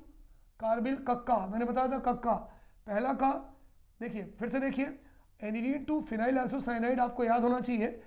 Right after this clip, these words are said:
ये कार्बिल अमीन रिएक्शन है, हमें याद है तिवारी सर। अगर आपको याद है ये कार्बिल अमीन रिएक्शन है तो सबसे पहले amine लिखा है एन एच टू, इसका मतलब आपको एक aniline लेना है, उसके पहले कार्बिल लिखा है का,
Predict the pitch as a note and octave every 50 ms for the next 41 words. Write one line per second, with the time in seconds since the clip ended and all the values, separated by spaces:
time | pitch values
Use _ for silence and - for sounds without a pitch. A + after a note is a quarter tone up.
0 | - - - - A3 C#4 - - A3+ G#3+ A3 A3+ C#4 D4 C#4+ C4+ B3+ C4+ B3+ A#3
1 | A3+ G#3+ G3 - - G3 F3 D#3+ D#3 - - - - - - - - - - -
2 | F#3 G3+ G#3+ A3 A#3 B3 A#3+ B3+ C4 B3+ B3 A#3+ A#3+ B3 A3+ G3 B3 B3 - -
3 | - - _ _ _ - - G#3+ G#3+ B3 C#4 C4+ - - C#4+ C#4 B3+ A#3+ A3+ A#3+
4 | A#3 C4 C#4+ C#4+ - - A#3 A3+ A3+ A3+ B3+ B3+ B3+ C4 C4 B3 B3 B3+ A#3+ -
5 | C4 B3+ G#3+ A3+ - - - - - - - A3+ - A#3+ A#3 - C#4 C#4 - C4+
6 | C4+ C4+ C4 B3 C4 C4+ C4 C#4 A3 - C4 B3+ A#3+ A#3 - - - - - A3+
7 | A#3 B3+ - - - D4 D4 - - - - - - - - - G#3 G3 - B3
8 | C4 A#3+ B3+ - C#4 C4+ B3 A#3+ A3+ A#3+ B3+ B3+ A#3 A#3 A#3 A3+ A#3+ A#3+ C4 C4
9 | C4 B3+ C4 C4 C4 A#3 G#3+ G#3+ - - - - - - - - - - A3+ A3
10 | G3+ - C#4+ C#4 C4 C4 B3+ C#4 C#4 C#4 A3 A3 G#3+ A3 A3+ C4+ C4 C4 - B3
11 | B3+ B3+ B3 - A#3 B3+ B3